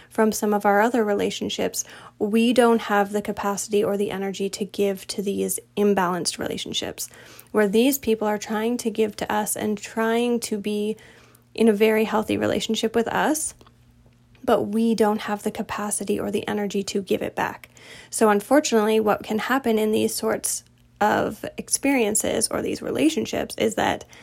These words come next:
sometimes those people will realize that it is an unhealthy relationship for them and cut it off.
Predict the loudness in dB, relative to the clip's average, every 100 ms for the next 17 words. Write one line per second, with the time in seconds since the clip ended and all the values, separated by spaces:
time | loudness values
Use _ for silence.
0 | -20 -20 -18 -2 2 2 2 0 2 2
1 | 2 2 0 2 2 2 0 2 4 4
2 | 0 -2 -2 -2 0 -2 -4 -2 -2 -2
3 | -2 -4 -4 -4 -4 -4 -6 -8 -8 -6
4 | -4 -2 -2 -4 -14 _ _ _ _ _
5 | _ -6 -2 0 0 -2 -2 -4 -6 -10